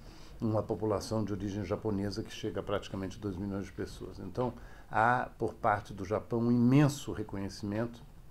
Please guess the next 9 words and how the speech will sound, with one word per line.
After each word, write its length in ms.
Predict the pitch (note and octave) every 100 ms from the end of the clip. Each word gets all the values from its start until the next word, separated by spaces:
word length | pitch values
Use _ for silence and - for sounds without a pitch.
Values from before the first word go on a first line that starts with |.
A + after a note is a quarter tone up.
| - - - - - - - B2+
eh, 220 | G#2+ G#2
do 260 | F#2 A2+ G#2+
fato 480 | - G#2+ A2 -
de 120 | F#2+ G2
que 140 | -
o 40 |
Brasil, 520 | G2+ G#2 F#2+ F2 G2+ G2 - - - - -
ah, 280 | F#2 F#2 F2+
recebeu 540 | G2+ - F#2 A#2 A2